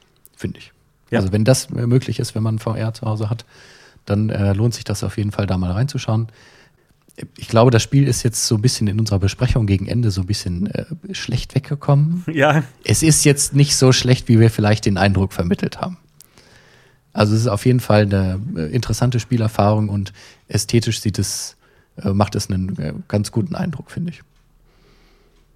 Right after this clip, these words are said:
Speaker 2: Ja, es gewinnt halt nur nicht den Preis für die bestdesignten, ähm, knackigsten Rätsel, ne? Das
Speaker 1: Genau.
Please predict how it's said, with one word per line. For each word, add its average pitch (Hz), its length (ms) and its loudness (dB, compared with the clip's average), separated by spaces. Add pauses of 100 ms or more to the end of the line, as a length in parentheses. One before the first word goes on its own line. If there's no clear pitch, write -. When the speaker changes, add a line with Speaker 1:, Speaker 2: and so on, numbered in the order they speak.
(640)
Speaker 2:
Ja, 107 280 2
es - 160 -12
gewinnt 127 280 0
halt 127 160 0
nur 123 100 0
nicht 117 160 -4
den 113 140 -2
Preis 110 340 -2
für 120 120 -6
die 113 100 -4
bestdesignten, 110 1000 -4 (180)
ähm, 104 380 -8 (420)
knackigsten - 520 -6
Rätsel, 104 340 -6
ne? 120 140 -10 (260)
Das - 240 -20 (240)
Speaker 1:
Genau. 156 320 0